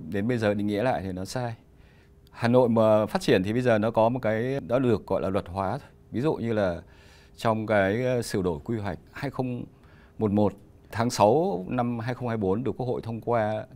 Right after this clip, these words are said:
thì trong cái, ờ, điều chỉnh quy hoạch được thông qua thì tôi thấy nó bao quát rất nhiều mọi mặt từ, ờ, kinh tế, ờ, xã hội lẫn, ờ, đặc biệt là, ờ, mở rộng các cái vùng đô thị, trong đó có xây dựng các cái đô thị ở phía Bắc,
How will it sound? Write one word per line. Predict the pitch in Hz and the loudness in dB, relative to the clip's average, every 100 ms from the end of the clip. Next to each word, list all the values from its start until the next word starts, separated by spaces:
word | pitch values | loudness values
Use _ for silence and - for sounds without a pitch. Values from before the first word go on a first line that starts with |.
| - | -10
thì | 90 82 78 - - _ - _ - - - | -8 -6 -8 -10 -16 _ -20 _ -20 -20 -6
trong | 123 117 | -4 -2
cái, | 107 98 95 104 131 135 | 0 2 2 0 -2 -4
ờ, | 127 120 - - - | -4 -6 -10 -4 6
điều | 123 | 8
chỉnh | 120 95 | 8 2
quy | 82 127 | 0 -2
hoạch | 104 | 0
được | 104 87 | -2 -4
thông | 135 | -4
qua | 123 110 101 - | -2 -2 -2 -6
thì | - 85 | -10 -10
tôi | 107 | -6
thấy | 101 95 101 135 151 156 - - _ _ - | -2 -2 -2 -2 -6 -8 -14 -20 _ _ -8
nó | 101 | 0
bao | 120 117 | 2 4
quát | 165 | 2
rất | 262 - | 0 -2
nhiều | 135 113 | 2 2
mọi | 95 - | 2 -2
mặt | 78 95 - - - | -4 -8 -8 -10 -2
từ, | 107 95 95 | 0 2 2
ờ, | 90 85 | 0 -2
kinh | 123 113 | -4 0
tế, | 107 98 101 127 139 | 2 2 2 0 0
ờ, | 131 | -2
xã | 113 - | -4 -8
hội | 65 127 107 - | -8 -6 -6 -6
lẫn, | 78 90 98 | -8 -8 -8
ờ, | 113 50 - - - | -10 -12 -16 -20 -12
đặc | 95 - | -8 -2
biệt | 107 90 | 0 0
là, | 92 90 82 80 - - - - - - - | 0 -2 -4 -10 -20 -20 -20 -20 -20 -20 -10
ờ, | 95 95 90 | -4 -2 -2
mở | 90 104 87 | 0 0 4
rộng | 127 104 | 4 2
các | 131 | -2
cái | 143 | -2
vùng | 120 95 | -2 0
đô | 107 107 | -2 -2
thị, | 120 82 | -4 -6
trong | - 113 | -4 -4
đó | 92 90 90 | 0 0 0
có | 92 95 | -2 -4
xây | 113 123 117 | -2 -2 -2
dựng | 117 - | -4 -6
các | 135 | -6
cái | 127 | -2
đô | 113 110 | -2 -4
thị | - 52 - | -8 -10 -8
ở | 87 76 | -8 -8
phía | - 87 107 | -6 -4 -2
Bắc, | 160 | -4